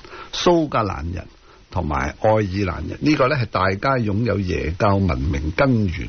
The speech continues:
啊嘅歐洲移民入嚟啊。而家唔係吖嘛，啊，同埋其他嗰啲黑奴嘅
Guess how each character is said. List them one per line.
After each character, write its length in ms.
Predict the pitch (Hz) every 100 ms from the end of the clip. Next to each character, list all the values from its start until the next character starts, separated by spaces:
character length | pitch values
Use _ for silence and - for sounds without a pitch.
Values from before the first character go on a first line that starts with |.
| 85
啊 100 | 80 - - -
嘅 140 | 120 110
歐 180 | 131
洲 220 | 131 127 110
移 60 | 90 -
民 80 | 87 87
入 80 |
嚟 240 | - - 95
啊。 80 | - - - - - -
而 80 |
家 140 | 107 151
唔 100 | 101
係 280 | 85 90 95
吖 80 | 123
嘛， 240 | 113 95 - - - - -
啊， 140 | - 135
同 140 | - 107
埋 240 | 98 98 - -
其 160 | 98
他 160 | 92 139
嗰 100 | 123
啲 120 | 127
黑 320 | 113 156 131
奴 200 | 90 82 90
嘅 120 | 104